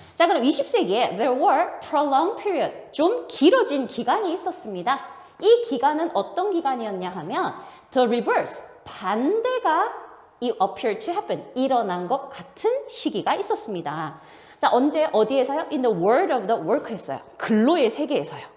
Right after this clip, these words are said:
자, 그렇다면 반대가 일어났다는 건 어떤 것이 공급이 많아지면 가격이 떨어져야 된다고 얘기했는데 그 반대가 일어났다고 했으니까 어떤 거에 공급이 많아졌음에도 불구하고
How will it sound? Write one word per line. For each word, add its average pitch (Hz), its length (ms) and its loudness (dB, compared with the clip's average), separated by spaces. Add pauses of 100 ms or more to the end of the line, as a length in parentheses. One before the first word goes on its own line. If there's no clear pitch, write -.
(520)
자, 339 180 2
그렇다면 480 720 2
반대가 339 520 2
일어났다는 247 540 0
건 214 200 0
어떤 494 400 2
것이 453 640 2
공급이 415 420 4
많아지면 294 800 0
가격이 294 560 -6
떨어져야 427 440 2
된다고 170 360 0
얘기했는데 196 880 -2
그 466 160 6
반대가 381 540 0
일어났다고 269 580 0
했으니까 220 400 -2
어떤 453 380 2
거에 339 160 4
공급이 320 440 0
많아졌음에도 247 760 0
불구하고 370 840 4